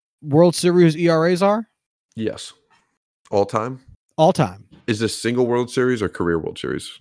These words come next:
Speaker 1: Career World Series.
Speaker 2: Gotcha.
Speaker 1: All right, so the first worst, the worst World Series pitcher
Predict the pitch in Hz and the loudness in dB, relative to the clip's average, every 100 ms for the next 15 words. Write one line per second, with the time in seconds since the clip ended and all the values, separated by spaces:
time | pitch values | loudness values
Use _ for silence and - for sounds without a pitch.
0 | - _ - 151 139 175 151 117 104 87 | -20 _ -4 -4 0 0 0 -2 -8 -12
1 | 98 80 60 - 82 - - - _ _ | -16 -18 -20 -10 -8 -8 -16 -18 _ _
2 | _ _ _ _ - 147 127 143 131 117 | _ _ _ _ 0 2 2 0 -4 -6
3 | 151 139 - 269 269 254 - - _ _ | -2 -2 2 2 2 0 -6 -14 _ _
4 | _ 120 127 165 131 - 135 175 185 143 | _ -4 4 6 6 2 2 4 6 4
5 | 117 110 - - _ _ _ _ _ 117 | 2 -2 -10 -16 _ _ _ _ _ -2
6 | 135 147 - 151 139 123 - - 110 98 | 2 2 2 2 2 2 -2 -4 -6 -12
7 | 95 | -14